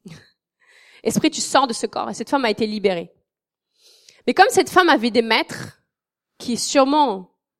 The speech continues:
gagnaient énormément d'argent avec elle, eh bien, ces maîtres se sont retournés contre Paul et Silas et les ont amenés devant la justice. Et Paul et Silas ont été, leurs habits ont été arrachés devant tout le monde, ils ont été battus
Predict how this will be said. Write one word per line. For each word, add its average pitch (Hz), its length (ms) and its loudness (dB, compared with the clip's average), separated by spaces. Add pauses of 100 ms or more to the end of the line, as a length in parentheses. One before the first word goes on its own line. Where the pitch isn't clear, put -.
(520)
gagnaient 240 260 2
énormément 262 420 0
d'argent 220 280 0
avec 208 240 -2
elle, 240 220 -6 (840)
eh 226 80 0
bien, 262 140 2
ces 311 160 0
maîtres 285 320 0
se - 100 -10
sont 240 160 0
retournés 269 400 0
contre 247 260 -6
Paul 262 200 -4
et 269 60 -4
Silas 226 680 -4
et 254 360 0
les 226 220 -4
ont 226 80 0
amenés 240 180 0
devant 214 160 -4
la 202 100 0
justice. - 520 -14 (640)
Et 220 80 0
Paul 302 180 6
et 339 60 0
Silas 302 520 -2
ont 240 100 2
été, 240 800 -2 (840)
leurs 220 180 4
habits 240 360 4
ont 269 40 2
été 262 140 0
arrachés 233 540 -2
devant 214 200 -2
tout 247 140 -8
le 240 60 -4
monde, 254 280 -4 (300)
ils 208 140 -4
ont 220 60 2
été 226 140 -2
battus 240 460 -2